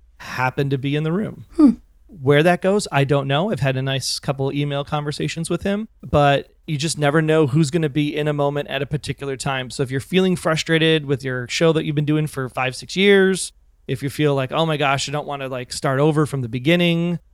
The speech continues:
Speaker 1: because it's a brand new show and I gotta take this all the way from square one again when I'm not getting paid for it," I would just say, just keep at it, because there's a reason why you were brought onto this earth to be a podcaster.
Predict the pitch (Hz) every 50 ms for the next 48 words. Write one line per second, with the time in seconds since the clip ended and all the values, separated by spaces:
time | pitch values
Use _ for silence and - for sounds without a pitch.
0 | _ _ _ - 143 120 - 139 127 117 123 - 131 131 110 139 135 139 143 139
1 | 135 127 - 147 139 139 139 139 135 131 127 131 131 131 - - 139 - 127 -
2 | - 131 135 143 143 139 139 147 143 135 - 135 131 123 - - - - - 139
3 | 127 127 131 139 156 160 156 147 156 151 151 151 151 147 139 131 131 131 127 123
4 | - 135 117 123 120 - 160 160 156 147 - 160 151 151 151 - - _ _ _
5 | _ _ _ _ - 139 151 165 165 143 160 147 - 156 147 147 143 139 143 -
6 | - - 214 175 185 175 175 170 139 120 - - _ - 147 127 - 147 139 127
7 | 151 143 147 143 139 165 190 190 165 185 170 151 147 147 147 143 147 147 147 143
8 | 143 - _ _ _ _ _ _ _ _ - 131 135 156 160 165 165 160 151 131
9 | 147 139 143 143 139 139 139 127 127 123 - 143 139 135 135 131 - - - -
10 | - 135 123 113 117 143 147 147 139 131 - - 127 127 127 117 107 135 123 120
11 | 117 - - 131 123 117 117 120